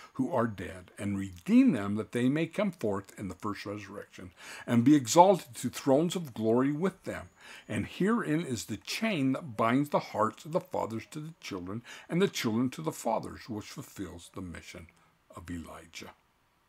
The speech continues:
So we become Savior. We become like Jesus Christ. He did a vicarious work for us, a work that we could not do for ourselves by be-, by suffering,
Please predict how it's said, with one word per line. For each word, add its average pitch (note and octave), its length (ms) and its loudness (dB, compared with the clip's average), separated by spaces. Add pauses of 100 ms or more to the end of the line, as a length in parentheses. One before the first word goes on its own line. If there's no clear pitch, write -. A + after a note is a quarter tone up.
(1000)
So G2 420 -4
we G2 220 -2
become C3 380 -6
Savior. G2 580 -2
We G2 120 -2
become F3 380 -6
like E3+ 260 -6
Jesus C3 440 -8
Christ. - 640 -6 (320)
He E3 140 -2
did F3 180 0
a D#3 60 4
vicarious C3+ 800 -2
work A2 320 -2
for G2 200 -8
us, E2+ 120 -8
a G#2+ 60 -8
work B2 300 0
that C#3 140 -6
we D3 260 -4
could E3+ 220 -4
not E3 280 -2
do C3 100 4
for C3 240 -6
ourselves F#2 600 -8 (600)
by G#2+ 120 -6
be-, G2 260 -8 (920)
by G2+ 340 -2 (340)
suffering, F#3 640 2